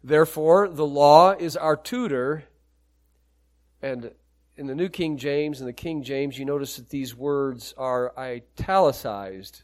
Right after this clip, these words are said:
which indicates that that's not in the original text. It is a tutor, and the italicized words are "to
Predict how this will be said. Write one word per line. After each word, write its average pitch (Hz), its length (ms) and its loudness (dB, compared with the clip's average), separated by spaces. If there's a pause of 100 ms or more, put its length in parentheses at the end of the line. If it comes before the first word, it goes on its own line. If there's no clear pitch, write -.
which 135 280 -10
indicates 160 560 -8
that 143 120 -12
that's 135 260 -12
not 151 360 -8
in 143 160 -12
the 127 140 -8
original 123 480 -10
text. - 560 -10 (920)
It 135 100 -12
is 135 120 -10
a 123 60 -8
tutor, 139 680 -4 (760)
and 139 340 -6 (120)
the 139 120 -6
italicized 139 840 2
words 123 320 -8
are 123 340 -10 (200)
"to 196 560 -10